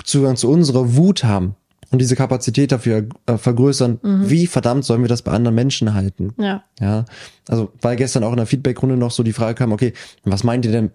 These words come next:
Speaker 1: mit halten? Naja, wenn dir so zwölf Menschen gegenüberstehen und einfach auch dann mal alles rausschreien,
Speaker 2: Mhm.
Speaker 1: da kommt eine geballte Ladung an Energie
Speaker 2: An
Speaker 1: auf dich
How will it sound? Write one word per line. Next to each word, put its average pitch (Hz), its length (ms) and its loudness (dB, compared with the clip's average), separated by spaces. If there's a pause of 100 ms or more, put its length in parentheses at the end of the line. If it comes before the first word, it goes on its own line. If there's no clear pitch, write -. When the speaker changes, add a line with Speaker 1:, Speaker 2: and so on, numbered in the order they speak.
Speaker 1:
mit 95 240 0
halten? 117 360 -2 (920)
Naja, 101 420 -2 (300)
wenn 107 100 2
dir 120 120 2
so 107 120 0
zwölf 120 400 0
Menschen 131 380 4
gegenüberstehen 123 920 2 (380)
und 120 360 -2 (220)
einfach 120 340 -4
auch 117 180 -2
dann 117 200 -2
mal 107 220 -4
alles 117 380 -6 (160)
rausschreien, 117 800 0
Speaker 2:
Mhm. 208 360 0 (180)
Speaker 1:
da 98 80 -4
kommt 107 200 -2
eine 107 160 -2
geballte 143 760 -4
Ladung 113 360 0
an 101 100 0
Energie 113 360 0
Speaker 2:
An 135 60 2
Speaker 1:
auf 156 100 -2
dich 196 140 -4